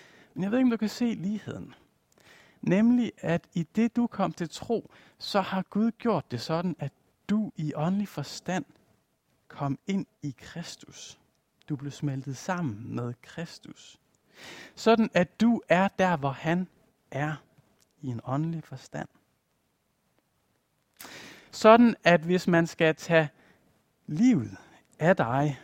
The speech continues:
ultimativt, hvis man skulle rive dig ud af Guds hånd, slå dig åndeligt ihjel på ny, så skulle man starte med at slå Kristus ihjel på ny. Du er i ham, og så længe du er i ham, så kan man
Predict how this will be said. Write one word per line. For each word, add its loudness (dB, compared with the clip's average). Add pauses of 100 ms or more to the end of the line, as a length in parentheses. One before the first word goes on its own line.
(140)
ultimativt, -8
hvis -4
man 0
skulle -6
rive -2
dig 0 (140)
ud -4
af -6
Guds -4
hånd, -4
slå -4
dig 2
åndeligt 4
ihjel 2
på -4
ny, 0 (460)
så -12
skulle -6
man -2
starte -4
med -2
at -8
slå -10
Kristus -16 (360)
ihjel -14 (520)
på -12
ny. -6 (1160)
Du 0
er -2 (100)
i -4
ham, -2
og -16
så -6
længe -2
du -4
er -2
i -8
ham, -2 (440)
så -4
kan 2
man 2